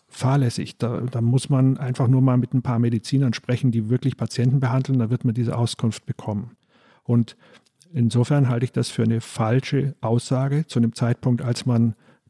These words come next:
deutlich, auch vom Robert-Koch-Institut, von offizieller Stelle zutreffende Warnungen gehört hat, dass man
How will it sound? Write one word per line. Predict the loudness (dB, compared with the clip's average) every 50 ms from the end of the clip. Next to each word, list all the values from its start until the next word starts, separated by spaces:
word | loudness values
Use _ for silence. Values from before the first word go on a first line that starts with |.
| _ _ _
deutlich, | 2 4 4 4 2 0 -4 -8 -10 -8 -6
auch | -4 -6 -2
vom | 0 0 2 2
Robert-Koch-Institut, | 2 2 0 0 0 0 0 2 0 -2 -2 -2 -4 -4 -2 -4 -4 -2
von | 0 -2 -2 -2
offizieller | -2 -2 0 0 0 -2 -2 -2 -2 0 0 0 -2
Stelle | -2 -2 -2 -2 0 0 0 -2 -2 -4 _ -20 -20 -20 _ _ _ _ -14
zutreffende | -6 0 2 2 2 2 0 0 0 0 2 2 2 2 2
Warnungen | 2 2 2 2 2 2 2 2 2
gehört | 2 0 0 2 0 0 0 -2
hat, | -4 -4 -4 -6 -6 -4
dass | -4 -2 0 0
man | 0 2 2 2 0 -2